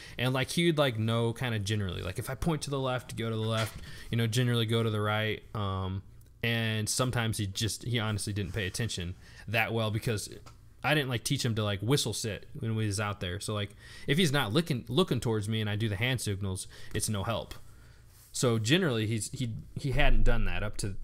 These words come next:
to this year. So, um, you know, up this year I have been trying to incorporate that into,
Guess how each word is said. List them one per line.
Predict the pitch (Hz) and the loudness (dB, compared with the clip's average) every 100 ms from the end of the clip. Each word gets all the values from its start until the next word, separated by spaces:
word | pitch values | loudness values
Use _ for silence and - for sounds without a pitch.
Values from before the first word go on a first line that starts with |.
| - - - | -6 -6 -4
to | 110 | -2
this | 113 104 | -2 -2
year. | 104 87 | -2 -4
So, | - 113 101 95 98 - - - - - | -2 -2 0 0 -2 -8 -12 -16 -16 -6
um, | 101 98 95 92 98 - - | -2 0 0 -2 -4 -6 -4
you | 117 | 0
know, | 120 | 2
up | 151 - | 0 -2
this | 117 113 185 - | 2 6 6 8
year | 135 107 | 6 4
I | 104 | 4
have | 107 123 113 107 | 2 2 0 0
been | 107 | -2
trying | - 113 98 | 0 -2 -2
to | |
incorporate | 95 - 110 107 | -2 -2 -2 -2
that | 98 95 | -2 -2
into, | 104 | -4